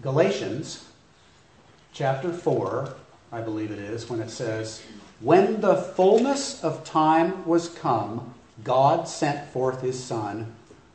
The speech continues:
born of a woman, born under the law." He says, "What is the dispensation of the fullness of times?" There you have it in Galatians. It's when the Lord Jesus came,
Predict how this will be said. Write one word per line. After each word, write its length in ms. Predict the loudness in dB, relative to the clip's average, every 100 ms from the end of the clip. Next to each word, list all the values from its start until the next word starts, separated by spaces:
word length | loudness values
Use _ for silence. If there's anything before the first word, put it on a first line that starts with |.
| -4
born 240 | -2 0
of 100 | 0
a 40 |
woman, 380 | -2 -4 -6 -8
born 220 | -8 -8
under 160 | -8 -10
the 120 | -10
law." 240 | -8 -8 -10 -16 -18 -20 _ _ _ _ -18 -16
He 60 |
says, 280 | -14 -14 -16 -20 _ -20 _ -20 _ _ _ 0
"What 180 | 4
is 220 | 4 0 0
the 120 | 0
dispensation 680 | 0 -4 -6 -2 -2 -2 -4
of 80 | -4
the 80 |
fullness 320 | -2 -2 -2 -6
of 80 |
times?" 380 | -10 -12 -14 -18 -20 -20 _
There 180 | 0 4
you 140 | 4
have 200 | 2 -2
it 80 | -2
in 100 | 0
Galatians. 600 | 4 4 2 -6 -12 -14 -8
It's 220 | -8 -2
when 180 | 2 4
the 100 | 4
Lord 360 | 6 4 4 0
Jesus 440 | 0 0 0 -2
came, 440 | -2 -2 -2 -6